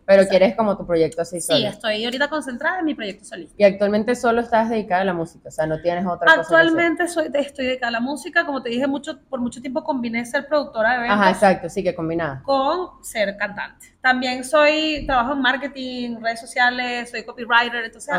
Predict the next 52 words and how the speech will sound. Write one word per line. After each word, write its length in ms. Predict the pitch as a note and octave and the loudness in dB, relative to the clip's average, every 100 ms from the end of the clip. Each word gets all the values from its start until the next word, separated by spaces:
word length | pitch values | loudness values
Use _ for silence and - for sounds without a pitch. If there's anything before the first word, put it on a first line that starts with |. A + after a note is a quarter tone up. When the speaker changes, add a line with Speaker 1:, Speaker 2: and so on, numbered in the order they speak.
| C4 | 2
Speaker 1:
Ok. 40 | |
Speaker 2:
veces 380 | C4 D4 D4 D4 - _ _ | 2 2 0 -4 -8 _ _
mato 200 | C4+ C4+ D4+ | -6 -4 -4
como 160 | D4+ | -4
mis 160 | A#3+ - | -4 -8
tigritos 340 | A3 A3 G#3+ | -10 -12 -12
por 160 | - D4 | -8 -6
ahí. 140 | B3 - | -4 6
Speaker 1:
Por 160 | G#3 | 8
ahí, 160 | G3 C#4+ | 8 6
Speaker 2:
<laughs> 120 | - | 4
Speaker 1:
típico. 280 | A3 - - | -2 -4 4
Speaker 2:
Pero 420 | A#3 C4+ C#4+ C#4 C4+ | 8 8 10 8 8
estoy 320 | C4+ C4 A#3+ | 4 0 2
dedicada 460 | C4 G#3+ G#3 G#3 F#3+ | 2 4 6 6 8
más 80 | F#3 | 6
Speaker 1:
Excelente. 380 | F#3 F3+ D#3+ D3+ | 4 -2 -4 -2
Speaker 2:
a 80 | A3 | -4
la 100 | F#3+ | -4
música, 440 | F3 - _ - | -10 -16 _ -18
sí. 60 | - | -4
Speaker 1:
Ay, 160 | E3+ | -2
sí, 140 | F3 E3+ | -2 -4
el 100 | E3 | -2
marketing 440 | D#3 D3+ F3 F3 | -4 -4 -6 -6
es 180 | D#3+ D#3 | -6 -6
tan 160 | E3+ F#3+ | -8 -6
estresante, 480 | G3 D#3+ E3 F3+ - | -8 -10 -10 -8 -6
Speaker 2:
A, 40 | A#3+ | -6
Speaker 1:
la 100 | D#3 | -2
Speaker 2:
a 20 | |
mí 20 | D3+ B3 | -2 0
Speaker 1:
verdad. 40 | |
Speaker 2:
me 100 | E4+ | -2
fascina 400 | F4+ - D4 C#4 | -4 -4 -2 -2
el 80 | D#4 | 4
Speaker 1:
O 100 | D4+ | 4
sea, 160 | - A3+ | 6 6
Speaker 2:
marketing, 100 | A#3+ | 8
Speaker 1:
es 40 | B3 C4 | 8 10
Speaker 2:
pero 140 | D4 | 10
es 80 | D4 | 12
Speaker 1:
genial, 120 | D#4+ | 10
Speaker 2:
mucho 200 | F#4+ - | 6 4
Speaker 1:
pero 160 | C4 B3+ | 8 10
Speaker 2:
trabajo. 160 | C4+ C4+ | 12 10
Speaker 1:
estresante. 440 | C4 B3+ B3 A3 | 10 12 10 10
<laughs> 100 | - C#5+ D5 D5+ - E4+ G4+ F4+ - | 8 8 8 2 -2 -10 -8 -6 2
Es 100 | C#4 | 6
como 420 | D4+ B3 D4 - | 8 6 2 2
cool, 240 | D4+ D#4+ | 4 8
pero 400 | D4+ C4+ C4+ - | 8 8 6 -4